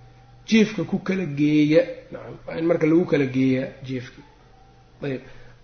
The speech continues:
Marka, eh, de-, aadaabtii waxaan oo dhan, yacni, Islaamku maxaasintiisa marka laga hadlaayo, yacni, waxaad arkaysaa Islaamka xagga ictiqaadaadka. Caqaa'idka markaad aragto, Islaamku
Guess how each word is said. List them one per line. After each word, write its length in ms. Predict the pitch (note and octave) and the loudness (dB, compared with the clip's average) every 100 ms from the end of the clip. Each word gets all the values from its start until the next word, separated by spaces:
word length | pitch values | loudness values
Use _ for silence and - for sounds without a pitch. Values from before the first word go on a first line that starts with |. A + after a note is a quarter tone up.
| - | -6
Marka, 400 | A3+ - G3 - | -4 0 0 0
eh, 440 | - E3+ E3+ F3 E3 | 0 0 0 -2 -4
de-, 80 | F#3 | 2
aadaabtii 560 | G3+ A3+ B3+ B3 A3 | 6 8 8 6 2
waxaan 280 | A3 G#3 G#3 | 2 4 2
oo 60 | F#3 | 4
dhan, 200 | G#3 F#3+ | 2 2
yacni, 260 | D#3 E3+ | 2 0
Islaamku 560 | E3 F3 F#3+ F3+ D3+ E3 | 0 2 2 2 0 -4
maxaasintiisa 720 | D3 F3 D#3+ G#3+ - F3+ E3+ | -2 -2 0 0 0 -2 -2
marka 200 | E3+ E3 | -2 0
laga 160 | D#3+ | 2
hadlaayo, 440 | D#3+ F3 D3+ B2+ A#2+ - - - - - - - | 2 2 2 0 -4 -12 -20 -20 -20 -20 -20 -18
yacni, 220 | - C#3+ | -10 -8
waxaad 200 | C3+ - | -6 -4
arkaysaa 460 | G3 F3 F3 D#3+ E3 | -4 0 0 0 -2
Islaamka 460 | E3 F3+ E3+ - - - | -2 0 0 -4 -10 -10
xagga 220 | F3+ E3 - - - - | -8 -6 -8 -12 -20 -16
ictiqaadaadka. 840 | - E3 D#3 E3 F3 F3 F3+ - - - - - - - - - - - | -10 -8 -6 2 4 6 6 4 -6 -18 -20 -20 -20 -20 -20 -20 -10 -4
Caqaa'idka 480 | E3 G3+ G#3+ G3+ | 4 8 8 6
markaad 340 | G3 G3 F3+ E3+ | 0 0 0 0
aragto, 280 | D#3+ D#3 - | 0 -2 -6
Islaamku 600 | - F#3+ F#3+ D#3+ D#3+ | -2 0 0 0 -6